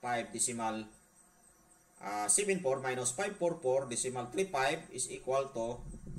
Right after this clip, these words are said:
five four three decimal four three minus five forty over five fifty decimal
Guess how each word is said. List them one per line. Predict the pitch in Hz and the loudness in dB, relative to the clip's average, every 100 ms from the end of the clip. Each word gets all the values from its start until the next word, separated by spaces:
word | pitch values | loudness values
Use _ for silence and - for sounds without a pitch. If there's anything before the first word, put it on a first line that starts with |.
| - | -6
five | 156 175 175 | 2 2 4
four | 165 160 | 0 0
three | 123 127 131 | 2 4 4
decimal | 120 135 131 127 127 123 - - - - | 4 2 2 0 0 -2 -10 -14 -16 0
four | 175 180 | 0 0
three | 120 123 135 | 0 2 2
minus | 123 117 123 - | 0 -4 -2 -2
five | - 165 165 | 2 2 2
forty | - 160 - 120 127 135 - - - _ - _ _ - _ _ | -2 -4 -2 -2 -2 -2 -12 -20 -20 _ -20 _ _ -20 _ _
over | 165 170 135 139 139 - | 2 6 6 6 4 2
five | 180 185 | 4 4
fifty | 170 170 131 127 | 0 0 4 4
decimal | 120 131 123 117 | 6 2 0 -4